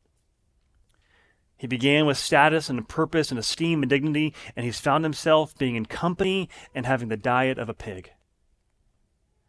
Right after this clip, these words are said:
Now, the moral of this story is not,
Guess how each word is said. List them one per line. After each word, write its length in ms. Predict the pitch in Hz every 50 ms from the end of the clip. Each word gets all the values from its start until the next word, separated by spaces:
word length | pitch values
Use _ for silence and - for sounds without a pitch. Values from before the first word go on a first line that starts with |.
| _ _ _ _ _ _ _ _ _
Now, 280 | - 135 123 101 92 - - _ _ _ _ _ _ _ - - _ _ -
the 80 | - 143
moral 580 | 131 131 131 135 147 165 175 185 185 180 170
of 340 | 107 - 151 151 143 127 120
this 280 | 127 143 143 131 117 -
story 600 | - - - - 175 156 139 139 123 117 117 127
is 180 | 123 139 123 -
not, 560 | 143 151 151 143 127 - - - - - -